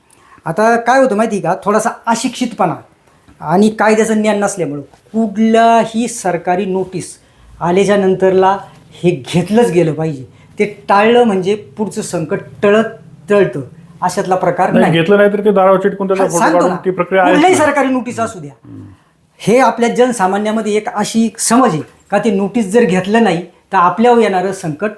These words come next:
Speaker 1: टळतं, पण असं होत नाही. तर विषय असा झाला, पहिल्यांदा बाय हँड देण्याचा प्रयत्न केला, बाय हँड त्यांनी काही घेतलं नाही.
Speaker 2: हम्म.
Speaker 1: मग हे नोटीस रजिस्टर करून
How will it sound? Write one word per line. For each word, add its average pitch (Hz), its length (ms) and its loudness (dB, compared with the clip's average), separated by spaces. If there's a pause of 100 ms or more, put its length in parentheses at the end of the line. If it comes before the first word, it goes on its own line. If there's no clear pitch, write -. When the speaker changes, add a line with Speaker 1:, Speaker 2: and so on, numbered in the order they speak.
(160)
Speaker 1:
टळतं, 190 320 0 (440)
पण 190 140 -4
असं 214 300 0
होत 214 280 -2
नाही. 151 160 -4 (880)
तर 190 100 2
विषय 220 220 2
असा 240 220 2
झाला, 160 260 -4 (440)
पहिल्यांदा 220 340 2
बाय 226 200 2
हँड 196 160 -2
देण्याचा 190 260 -4
प्रयत्न 190 360 -6
केला, 143 280 -16
बाय 208 180 0
हँड 196 180 0
त्यांनी 208 220 0
काही 214 140 2
घेतलं 170 300 0
नाही. 139 200 -12
Speaker 2:
हम्म. 120 140 -10 (120)
Speaker 1:
मग 185 160 -2
हे 185 140 0
नोटीस 214 520 0 (760)
रजिस्टर 208 440 2
करून 196 320 0